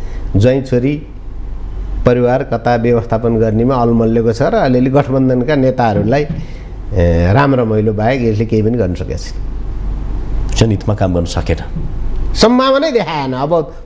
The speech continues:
Speaker 1: भोलि गर्ला कि आजसम्म त अलिअलि अलमल्लियो, ल ठिक छ भने त्यस्तो पनि देखिँदैन, गति, गति देखिँदैन। संसद चल्छ, सुरु हुन्छ, यत्रो दिन के गरेर बस्या?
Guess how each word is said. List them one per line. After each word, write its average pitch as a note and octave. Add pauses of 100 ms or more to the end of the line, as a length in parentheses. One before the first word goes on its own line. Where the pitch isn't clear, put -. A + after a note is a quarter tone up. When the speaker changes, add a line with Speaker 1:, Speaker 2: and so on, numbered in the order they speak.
Speaker 1:
भोलि G3
गर्ला G#3+
कि A3+
आजसम्म F#3+
त G3
अलिअलि F3
अलमल्लियो, E3
ल D#3
ठिक C#3+
छ D#3
भने B2+
त्यस्तो C3
पनि D#3
देखिँदैन, F2+
गति, F#2 (360)
गति C#3
देखिँदैन। A2
संसद D3+
चल्छ, E3
सुरु E3
हुन्छ, C#3+ (600)
यत्रो D#3
दिन E3+
के F#3+
गरेर D3
बस्या? C#3+